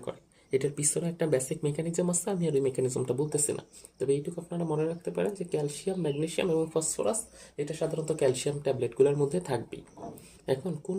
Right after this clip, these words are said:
কোন ক্ষেত্রে আমরা এটাকে ব্যবহার করতে পারবো? এটাকে সাধারণত মিল্ক ফিভার হইলে,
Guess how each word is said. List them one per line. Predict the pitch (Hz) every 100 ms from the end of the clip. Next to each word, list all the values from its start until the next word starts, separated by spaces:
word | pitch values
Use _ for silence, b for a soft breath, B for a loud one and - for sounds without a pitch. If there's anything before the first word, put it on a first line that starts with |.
| 196
কোন | 208 202
ক্ষেত্রে | 160 -
আমরা | 147 147
এটাকে | 151 151
ব্যবহার | 127 135 151 151
করতে | - 156
পারবো? | 143 151 190 - B B B 143
এটাকে | 151 156 151
সাধারণত | 135 147 147 147 131
মিল্ক | 156 165 -
ফিভার | - 135 127 131
হইলে, | 120 117